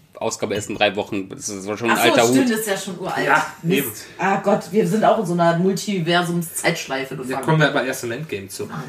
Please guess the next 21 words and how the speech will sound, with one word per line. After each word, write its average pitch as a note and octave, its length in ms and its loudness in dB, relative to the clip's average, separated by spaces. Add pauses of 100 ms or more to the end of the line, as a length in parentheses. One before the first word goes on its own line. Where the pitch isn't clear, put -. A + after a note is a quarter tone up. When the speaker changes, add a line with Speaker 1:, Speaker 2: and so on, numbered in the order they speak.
(140)
Speaker 2:
kann E3+ 120 0
Captain D#3+ 380 0
America E3 340 0
jetzt D3+ 120 -6
endlich D#3+ 240 -4
Speaker 3:
Also D#3 200 4
Speaker 2:
seine C3+ 100 4
ganzen - 160 -6
Steine E3 280 0
zurückbringen? D#3 600 -8
Das - 160 -18
wird D3+ 180 -12
langsam D3 220 2
nervig. D3 240 2 (340)
Speaker 3:
<laughs> - 300 -2
Überleg E3 360 4
mal. A#2 160 -2 (1000)
Da C#3 180 -4
kommt F#3 240 0
ja F3+ 160 2
auch D#3+ 220 -2